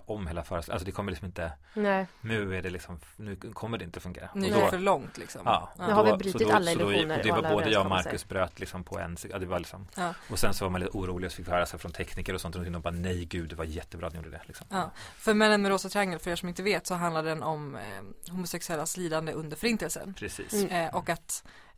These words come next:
Speaker 3: homosexuella var liksom lägst i rang under förintelsen. De blev
Speaker 1: Mm.
Speaker 3: även liksom hånade och förnedrade av andra, eh, förintelseoffer.
Speaker 1: Ja,
Speaker 2: Ja,
Speaker 1: precis.
Speaker 2: och de hade då en rosa triangel,
Speaker 3: Mm.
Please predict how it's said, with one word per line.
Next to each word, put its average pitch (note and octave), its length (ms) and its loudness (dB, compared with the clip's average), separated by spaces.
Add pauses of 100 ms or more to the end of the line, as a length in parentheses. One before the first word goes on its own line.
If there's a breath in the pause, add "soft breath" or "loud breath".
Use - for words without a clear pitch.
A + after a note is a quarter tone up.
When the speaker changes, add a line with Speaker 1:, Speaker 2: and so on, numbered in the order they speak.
Speaker 3:
homosexuella F3 600 -2
var D#3 120 0
liksom D#3+ 420 -8
lägst E3+ 500 -2
i F#3 120 0
rang F3+ 320 2
under D#3+ 220 -6
förintelsen. E3 640 -6
De F3 120 0
blev E3+ 180 0
Speaker 1:
Mm. E3 80 2
Speaker 3:
även D#3+ 180 -2
liksom D#3 400 -6
hånade E3 380 -2
och D#3+ 60 -6
förnedrade D#3 420 -4
av D3+ 160 -2
andra, F3+ 400 2 (600 soft breath)
eh, D#3+ 220 -4 (500)
förintelseoffer. - 800 -2
Speaker 1:
Ja, G3+ 80 2
Speaker 2:
Ja, G3 160 6
Speaker 1:
precis. - 200 -6
Speaker 2:
och G3+ 100 2
de G3 160 6
hade F3+ 200 4
då F3+ 60 4
en F3 80 4
rosa E3+ 240 2
triangel, E3+ 640 2 (120)
Speaker 3:
Mm. G3+ 300 0